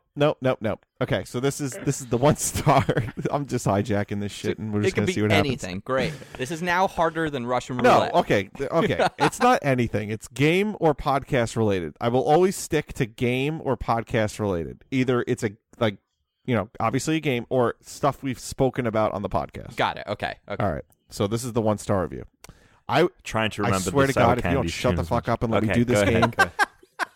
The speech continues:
Speaker 1: I would. <laughs> I, one star review. "I would give this zero stars if I could. Had one of these as a kid and was super excited to play this again.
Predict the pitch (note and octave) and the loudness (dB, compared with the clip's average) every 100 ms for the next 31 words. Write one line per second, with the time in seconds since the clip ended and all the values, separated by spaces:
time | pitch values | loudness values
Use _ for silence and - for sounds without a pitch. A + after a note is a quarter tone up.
0 | - - - F4+ C#3 - - - - - | -6 -6 -2 2 4 4 2 -2 -8 -16
1 | - _ _ - E3+ E3+ D#3 C#3+ A2 B2 | -20 _ _ -14 -12 -12 -14 -12 0 4
2 | D#3 B2 B2 D3 D#3 - C#3+ A#2 G#2 F#2 | 4 2 2 2 2 2 4 4 0 -4
3 | - B2+ C#3 C#3 C#3 C#3 B2+ G#2+ G2+ A#2 | 2 4 4 2 -2 -2 -4 -6 -2 2
4 | D#3 E3 - D3 C3+ G#2+ G#2+ G#2 - G#2 | 4 2 2 2 2 0 -4 -4 -2 -4
5 | A2+ - B2 C3+ B2+ C#3 C3+ C#3+ C#3+ B2+ | -4 -4 0 2 2 2 2 0 0 -2
6 | G#2+ G#2 - C3 C#3 - - A2+ G#2 - | -4 -4 -2 0 0 -2 -4 -2 -2 -4
7 | - C3 C#3 C3+ - B2+ A2+ G2+ - - | -2 -2 0 -4 0 0 2 -2 -8 -4
8 | G#2+ G#2 - A#2 C3+ G2 | -2 -2 -6 -2 -2 -2